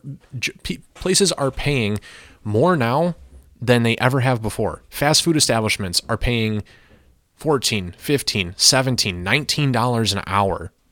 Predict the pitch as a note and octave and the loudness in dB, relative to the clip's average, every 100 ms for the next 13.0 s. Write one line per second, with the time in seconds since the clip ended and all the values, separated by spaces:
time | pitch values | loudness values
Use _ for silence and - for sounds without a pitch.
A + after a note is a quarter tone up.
0 | _ - - F3 D#3+ F#2+ G2 G#2+ _ - | _ -2 0 4 2 2 -2 -6 _ -4
1 | G#2 G2+ - _ - G#2 A2 B2+ - C3+ | -2 -4 -10 _ -10 -4 0 0 0 0
2 | A2+ G2+ G#2 F#2+ G2+ G2+ - G#2+ - G#2+ | 0 0 -2 2 2 4 2 0 -2 -4
3 | G2+ A#2+ G2+ G2 G2 F#2 F2 E2 - - | -2 -4 -4 -2 -2 0 -4 0 -2 -2
4 | - - - - - _ _ _ _ _ | -12 -20 -20 -20 -20 _ _ _ _ _
5 | - A2 A2+ B2+ A#2 G2+ C#3 - A#2+ A#2 | -10 -4 -2 0 0 0 0 0 0 0
6 | A2+ _ A#2 A2 B2 B2+ B2 A#2 B2 A2 | -2 _ 2 4 4 4 2 2 2 2
7 | - A2+ A#2+ F#2 F#2 - - A2 G#2+ G#2+ | 0 -2 -2 -2 -4 -8 -4 -4 -2 -4
8 | A#2 A2 G#2+ A#2 - A#2 A2+ A2 G#2 - | -4 -2 0 2 2 2 0 0 -2 -4
9 | G#2 G2+ G2+ - A2 A#2 - G#2+ A2+ G2 | -6 -6 -6 -2 0 0 0 -2 -2 -2
10 | G#2+ G#2 B2 B2+ - - _ _ _ - | -4 -2 0 2 0 -4 _ _ _ -10
11 | - - A2+ A2+ A#2 B2+ A#2 G#2+ G#2 G#2+ | -8 -4 0 2 2 0 0 0 -4 -4
12 | C3 B2 G2 G2+ - - G2+ A2 G#2 | -2 -2 -2 0 0 0 0 -2 -2